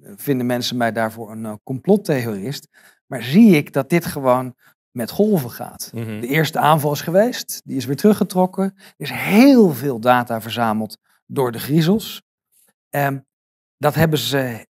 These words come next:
Speaker 1: perfect toegepast in alle algoritmes. De social media zijn onze echokamers en gevangenissen geworden. En die tweede golf, die gaat ergens komen. Of het met de C B D C, oorlog, climate change.
Speaker 2: Bird flu?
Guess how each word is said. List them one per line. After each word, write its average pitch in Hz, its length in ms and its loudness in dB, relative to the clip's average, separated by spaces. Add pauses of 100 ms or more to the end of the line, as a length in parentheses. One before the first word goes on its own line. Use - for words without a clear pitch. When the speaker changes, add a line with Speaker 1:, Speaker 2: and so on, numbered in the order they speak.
(140)
Speaker 1:
perfect 220 540 0
toegepast 175 500 2
in 156 60 -4
alle 143 120 -2
algoritmes. 139 580 -2
De 143 80 -12
social 160 420 -2
media 175 400 6
zijn 139 200 -2
onze 131 400 -2 (320)
echokamers 143 640 0
en 127 100 -6
gevangenissen 147 500 -2
geworden. 135 300 -4 (240)
En 135 120 -10
die 120 100 -10
tweede 214 340 4
golf, 113 240 -8
die 139 100 -8
gaat 202 300 2
ergens 113 320 -8
komen. 117 380 -2
Of 120 140 -10
het 120 100 -16
met 123 140 -8
de - 220 -8
C - 40 -4
B 131 120 -4
D 127 140 -8
C, 180 340 0
oorlog, 170 540 2 (540)
climate 190 400 6
change. 175 280 2
Speaker 2:
Bird 208 200 6
flu? 214 200 4